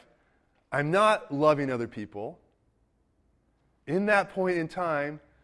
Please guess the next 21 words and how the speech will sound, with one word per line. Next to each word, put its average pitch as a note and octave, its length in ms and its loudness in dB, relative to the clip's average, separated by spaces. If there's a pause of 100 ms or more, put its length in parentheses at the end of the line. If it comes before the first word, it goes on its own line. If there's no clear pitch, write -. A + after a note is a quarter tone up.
(280)
I D#3+ 240 -4
am D3 200 -6
not D3 400 -4 (440)
knowing B2+ 340 -4
God. B2 340 -8 (1400)
Because C#3+ 460 0
if G3+ 220 0
I F#3 120 4
am C#3 340 0
knowing D#3 340 -2
God, B2 480 0 (920)
I C3+ 140 0
will C#3 220 -2
be C3 160 -4
walking A#2 420 -4
in G#2+ 160 -10
love F#2 280 -8 (760)
towards G#2 240 -10
others. - 480 -16 (500)
And C3+ 140 -8
so D#3+ 400 2